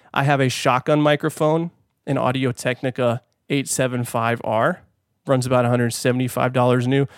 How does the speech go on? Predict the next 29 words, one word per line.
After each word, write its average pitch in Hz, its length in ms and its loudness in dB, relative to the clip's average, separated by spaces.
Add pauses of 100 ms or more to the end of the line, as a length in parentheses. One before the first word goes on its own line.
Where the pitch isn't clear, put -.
(100)
So - 140 -2
it's 139 100 -2
kind 156 140 4
of 135 60 2
like 123 120 2
a 127 60 4
low 127 280 4
mid-range 120 800 -2 (120)
shotgun 123 460 -4
microphone. 143 460 -2
Not 180 200 -4
super 147 240 -4
cheap, 151 340 -6 (460)
but 127 120 -4
definitely 147 380 2
not 127 200 0
the 127 60 -2
shotgun 120 420 -2
microphone 117 440 -4
I 117 200 -4
want, 120 320 -2
which 123 200 -8
is 117 240 -8 (320)
the 127 80 -4
Rode 117 220 2
N 113 140 -2
T - 120 -8
G 110 200 -12
three. 117 420 -8